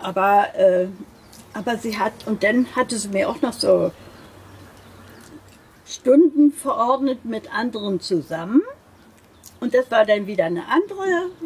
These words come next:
Therapeutin. Und die merkte dann ganz schnell,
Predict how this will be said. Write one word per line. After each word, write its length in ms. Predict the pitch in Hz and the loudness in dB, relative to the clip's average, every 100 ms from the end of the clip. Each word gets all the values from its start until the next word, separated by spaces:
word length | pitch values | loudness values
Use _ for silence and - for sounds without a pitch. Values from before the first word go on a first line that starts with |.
| - - - | -16 -8 -4
Therapeutin. 880 | 254 277 - 277 277 269 277 269 - _ _ - - _ - _ _ | -2 -2 0 2 2 2 0 0 -6 _ _ -20 -20 _ -20 _ _
Und 460 | 254 262 269 277 - - - - 202 | 0 0 0 0 -4 -14 -18 -16 -6
die 120 | 233 247 | 0 2
merkte 540 | 240 262 339 - 262 233 | 4 2 0 -4 -8 -4
dann 300 | 220 233 220 | -6 -4 -2
ganz 300 | 208 277 - | 2 2 0
schnell, 560 | - 240 220 220 262 | -4 -2 2 4 4